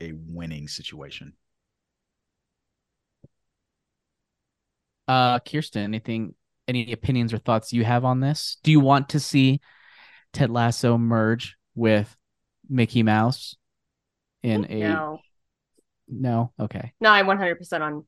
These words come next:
Speaker 3: Jonesy's side. Like, I just, the merging stuff has never won for us consumers.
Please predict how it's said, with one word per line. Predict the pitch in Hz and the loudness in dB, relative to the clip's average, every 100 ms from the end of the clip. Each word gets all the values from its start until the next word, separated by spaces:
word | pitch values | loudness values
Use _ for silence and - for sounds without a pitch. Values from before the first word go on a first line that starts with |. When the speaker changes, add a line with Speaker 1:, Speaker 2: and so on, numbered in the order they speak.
| - | -12
Speaker 3:
Jonesy's | 170 147 147 147 | -10 -8 -10 -10
side. | 151 147 - _ - | -8 -8 -12 _ -8
Like, | 170 156 _ _ _ _ _ _ _ _ _ | -6 -6 _ _ _ _ _ _ _ _ _
I | - 196 | 4 4
just, | 185 175 - _ _ _ _ _ _ - | 4 -4 -14 _ _ _ _ _ _ -16
the | 190 | -8
merging | 190 208 196 175 | 2 4 4 0
stuff | 170 180 165 | -2 -2 -2
has | 175 160 | -6 -4
never | 160 160 151 | -2 -2 -6
won | 160 180 151 - 160 - _ _ _ _ _ _ _ _ - | -4 -2 -2 -6 -14 -18 _ _ _ _ _ _ _ _ -6
for | 175 151 _ _ - | -6 -6 _ _ -2
us | 147 - - - - - | -2 -2 -20 -20 -20 -14
consumers. | 190 - 151 - - - | -12 -10 -10 -10 -16 -20